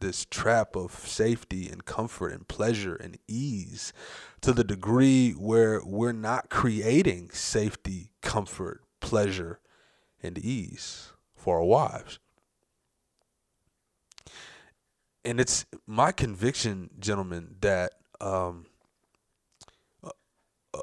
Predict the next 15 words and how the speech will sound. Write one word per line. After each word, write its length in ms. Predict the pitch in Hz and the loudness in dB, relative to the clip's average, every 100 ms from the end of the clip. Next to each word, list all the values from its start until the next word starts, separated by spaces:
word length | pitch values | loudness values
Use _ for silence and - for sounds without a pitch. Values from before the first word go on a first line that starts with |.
| - - | -10 -6
a 80 | 104 | -4
man 500 | 101 135 160 151 123 | 0 4 4 4 0
cannot 720 | - 104 101 110 110 90 - _ _ _ _ _ _ _ _ _ _ _ _ _ _ _ _ _ | -6 -6 -2 0 0 -2 -6 _ _ _ _ _ _ _ _ _ _ _ _ _ _ _ _ _
create 800 | - - 110 107 117 127 127 - - _ | -2 0 0 2 4 4 2 -4 -14 _
safety 720 | - 120 113 113 - 127 147 - _ _ _ _ | 0 2 2 0 -4 -4 -6 -14 _ _ _ _
while 280 | 104 107 101 | 4 4 2
only 400 | 107 117 117 113 | 0 0 0 0
abiding 720 | 92 92 98 98 104 101 92 | -2 2 4 4 4 -2 -6
in 380 | 80 95 98 92 | -8 -6 -6 -8
safety. 640 | - 92 90 - - - _ _ _ _ _ _ _ _ _ _ _ _ _ _ _ _ _ _ _ _ _ _ _ _ _ _ _ - | -4 -4 -4 -8 -14 -16 _ _ _ _ _ _ _ _ _ _ _ _ _ _ _ _ _ _ _ _ _ _ _ _ _ _ _ -10
You, 180 | - 123 - | -2 -2 -2
you, 160 | 135 - | -8 -6
you 160 | 135 123 | -8 -4
can't, 560 | - 160 160 139 - _ - - - _ _ _ _ _ _ _ | 0 2 4 4 0 _ -20 -20 -20 _ _ _ _ _ _ _
uh, 400 | 107 98 92 87 | 2 2 4 0